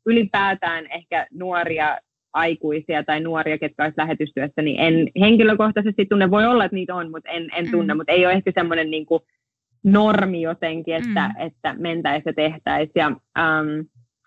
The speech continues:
Speaker 1: mä en muista, miten sulla oli se toinen kysymys.
Speaker 2: Suomalaisia.
Speaker 1: <laughs> Oli tossa, mut
Speaker 2: Onko suomalaisia?
Speaker 1: Mitä?
Speaker 2: Että onko
Speaker 1: Aa,
Speaker 2: suomalaisia?
Speaker 1: suoma-, niin.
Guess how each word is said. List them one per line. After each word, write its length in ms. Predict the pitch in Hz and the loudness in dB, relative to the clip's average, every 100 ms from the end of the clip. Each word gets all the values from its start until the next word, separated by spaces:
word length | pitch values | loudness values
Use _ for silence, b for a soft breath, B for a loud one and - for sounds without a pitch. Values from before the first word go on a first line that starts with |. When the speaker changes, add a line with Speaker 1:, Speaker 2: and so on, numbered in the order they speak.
| _ - | _ -8
Speaker 1:
mä 60 | |
en 40 | 160 | -4
muista, 240 | 175 165 | -2 0
miten 260 | 156 160 156 | 2 2 2
sulla 120 | 151 | 2
oli 60 | 156 | 2
se 60 | 165 | 2
toinen 200 | 139 143 | 2 2
kysymys. 140 | 156 156 | 2 2
Speaker 2:
Suomalaisia. 540 | 180 233 269 285 320 | 4 4 4 4 4
Speaker 1:
<laughs> 80 | 320 | 2
Oli 160 | 311 285 | 2 2
tossa, 300 | 311 - 294 269 | 0 0 -4 -4
mut 140 | 277 _ - | -6 _ -6
Speaker 2:
Onko 80 | 233 | -4
suomalaisia? 480 | - 208 175 170 202 | -2 -2 -2 -6 -4
Speaker 1:
Mitä? 200 | 202 262 - _ | -2 -2 -4 _
Speaker 2:
Että 140 | 202 226 | -8 -6
onko 100 | 247 | -6
Speaker 1:
Aa, 40 | |
Speaker 2:
suomalaisia? 420 | 269 226 233 226 | -2 2 2 2
Speaker 1:
suoma-, 140 | 208 - | -2 -4
niin. 260 | 202 165 | -6 -8